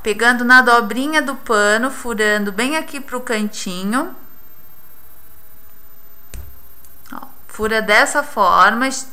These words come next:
abre bem ali o buraquinho que você fez. E prende essas três correntinhas ali naquele buraquinho com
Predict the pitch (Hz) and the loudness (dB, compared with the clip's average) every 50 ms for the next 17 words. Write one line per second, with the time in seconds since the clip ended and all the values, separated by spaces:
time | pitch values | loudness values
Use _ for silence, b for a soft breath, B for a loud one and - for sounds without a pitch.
0 | - - b b b b b b b - 190 202 220 214 214 226 196 180 214 226 | -12 -12 b b b b b b b 6 8 8 6 6 2 -4 -4 -2 -2 -2
1 | 254 277 269 254 254 247 208 226 226 226 220 220 220 - 226 226 214 214 202 208 | 0 -2 -2 -2 -4 -4 -2 0 4 4 4 4 2 -2 -4 -4 -4 -4 -4 -4
2 | 214 208 - 214 196 - - - 180 165 175 196 247 - - - - - - - | -4 -4 -4 -4 -4 -4 -4 -2 -2 -2 0 0 -2 -4 -4 -8 -10 -10 -12 -12
3 | - - - - - - - - - - - - - b b b b b b b | -10 -10 -10 -10 -10 -10 -12 -12 -12 -12 -12 -12 -12 b b b b b b b
4 | b b - - - 254 294 285 - 285 254 254 254 240 240 240 226 226 269 294 | b b -10 -6 -4 -4 -4 -2 0 2 4 4 4 4 2 2 0 -2 -4 -6
5 | 320 - - 220 247 247 262 254 254 254 247 233 226 226 - - 220 220 220 220 | -6 -4 -2 -2 0 0 0 -2 -2 0 0 0 0 0 0 -2 -2 0 0 0
6 | 214 208 208 - - 208 202 208 226 254 262 254 240 220 214 214 226 262 320 339 | -2 -4 -4 -4 -4 -2 -2 0 2 2 2 4 4 4 4 4 0 -2 -2 -2
7 | 339 320 302 294 285 247 262 269 262 262 254 262 262 - - 226 214 208 208 208 | -2 -2 -2 -4 -2 -2 -2 2 2 4 2 2 0 -4 -6 -4 -2 -2 -2 -2
8 | 214 233 262 294 330 - B B B B B B B B B B B - - - | 0 0 0 -2 -2 -6 B B B B B B B B B B B -12 -12 -12
9 | - - - - - - - 233 226 233 240 | -12 -12 -12 -12 -6 0 2 4 4 4 2